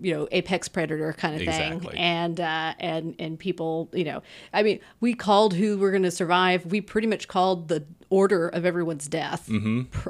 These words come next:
Speaker 1: on
Speaker 2: We were,
Speaker 1: point.
Speaker 2: we were really close on, on the death
Speaker 1: I
Speaker 2: order
Speaker 1: called
Speaker 2: in
Speaker 1: the
Speaker 2: that
Speaker 1: first
Speaker 2: movie.
Speaker 1: person to die immediately.
Speaker 2: You did.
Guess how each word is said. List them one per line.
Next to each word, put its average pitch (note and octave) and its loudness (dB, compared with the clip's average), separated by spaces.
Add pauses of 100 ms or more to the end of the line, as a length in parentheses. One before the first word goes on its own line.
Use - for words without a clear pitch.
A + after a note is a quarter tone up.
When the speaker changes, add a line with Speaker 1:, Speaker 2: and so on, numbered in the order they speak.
Speaker 1:
on F#3 4
Speaker 2:
We G#2+ 2
were, G2+ 4
Speaker 1:
point. G2 4
Speaker 2:
we C#3+ 4
were G2+ 4
really F#2+ 2
close E2 -4
on, D#2 -8
on D#3 -8
the D3 -10
death D3+ -6
Speaker 1:
I F3 2
Speaker 2:
order C4 0
Speaker 1:
called A3+ 4
Speaker 2:
in E3 -8
Speaker 1:
the D#3+ -2
Speaker 2:
that - -14
Speaker 1:
first G3 0
Speaker 2:
movie. - -8
Speaker 1:
person E3+ -4
to D3+ -10
die E3+ 4
immediately. F3 -8
Speaker 2:
You F2+ -6
did. D#2+ -6